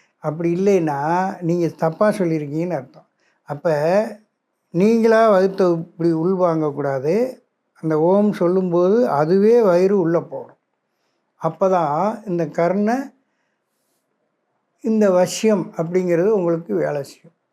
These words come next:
அப்ப இந்த கர்ணம்ங்கிறது சொல்லிட்டேன் காதுன்னு. அந்த கா-, காது மூலமா நம்மளுடைய எனர்ஜி, அதாவது பிரபஞ்சத்தினுடைய எனர்ஜி, ஆகாய பூதம் காது,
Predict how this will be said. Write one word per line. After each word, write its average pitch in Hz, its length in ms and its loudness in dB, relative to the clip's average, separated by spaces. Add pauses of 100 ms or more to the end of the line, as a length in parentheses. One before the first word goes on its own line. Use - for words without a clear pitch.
அப்ப 180 240 -6
இந்த 190 120 -2
கர்ணம்ங்கிறது 214 1160 -2
சொல்லிட்டேன் 180 460 -2
காதுன்னு. 165 800 -2 (420)
அந்த 175 280 -2
கா-, 185 340 -4
காது 220 640 2
மூலமா 220 280 2 (200)
நம்மளுடைய 190 420 2
எனர்ஜி, 185 420 2
அதாவது 180 400 2
பிரபஞ்சத்தினுடைய 185 1120 2
எனர்ஜி, 160 400 0
ஆகாய 170 520 0
பூதம் 147 760 -2 (220)
காது, 160 800 -2